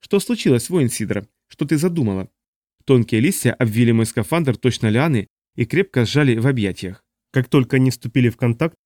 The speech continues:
поток электрохимической информации стал объемнее, в свою очередь требуя большего от меня. «Три вещи»,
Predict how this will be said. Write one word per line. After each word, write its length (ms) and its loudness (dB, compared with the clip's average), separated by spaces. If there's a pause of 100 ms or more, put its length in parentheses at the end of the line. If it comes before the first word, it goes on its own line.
(120)
поток 360 0
электрохимической 920 0
информации 520 0
стал 300 -2
объемнее, 540 0 (340)
в 60 -20
свою 200 6
очередь 400 0
требуя 380 0
большего 420 0
от 120 -6
меня. 340 -4 (520)
«Три 160 2
вещи», 420 -6